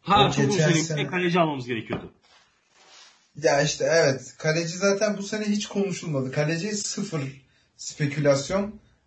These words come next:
Speaker 2: "Ersin'le Utku'yla yola çıktık." dedi Sergen Hoca da. "En sorunsuz bölgemiz." dedi kale için. Kaleci hiç konuşulmadan kapandı gitti yani kaleci mevzusu.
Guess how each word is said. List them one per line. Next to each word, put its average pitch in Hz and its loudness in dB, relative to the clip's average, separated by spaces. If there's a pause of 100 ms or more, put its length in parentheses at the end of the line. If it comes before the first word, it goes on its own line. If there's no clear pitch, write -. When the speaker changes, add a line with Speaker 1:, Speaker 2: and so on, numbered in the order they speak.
Speaker 2:
"Ersin'le 180 0
Utku'yla 170 -10
yola 170 -4
çıktık." - -10
dedi 127 -6
Sergen 120 0
Hoca 120 -4
da. - 4 (760)
"En 156 0
sorunsuz 151 -2
bölgemiz." 151 0
dedi 131 -2 (420)
kale 123 0
için. 120 -2 (680)
Kaleci 147 0
hiç - -6
konuşulmadan 156 0
kapandı 139 2
gitti - -8
yani 113 -4
kaleci 110 -6
mevzusu. 104 -12